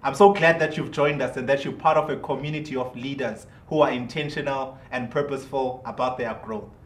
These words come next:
I'm super thrilled on today's podcast episode to be joined by a phenomenal leader, an incredible voice in our generation,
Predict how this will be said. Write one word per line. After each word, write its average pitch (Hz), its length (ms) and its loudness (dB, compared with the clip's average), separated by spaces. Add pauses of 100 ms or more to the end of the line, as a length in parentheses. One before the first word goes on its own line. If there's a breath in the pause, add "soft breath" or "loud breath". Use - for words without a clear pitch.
(380 loud breath)
I'm 143 220 2
super 208 560 4
thrilled 185 400 2
on 143 180 0
today's 143 480 -2
podcast 143 600 0
episode 143 560 -4
to 139 100 -6
be 139 180 -6
joined 147 680 0
by 127 180 0
a 127 200 -6
phenomenal 139 680 -2
leader, 117 480 -8 (460 loud breath)
an 143 160 2
incredible 139 560 0
voice 131 400 2
in 131 120 -2
our 120 180 0
generation, 139 800 -4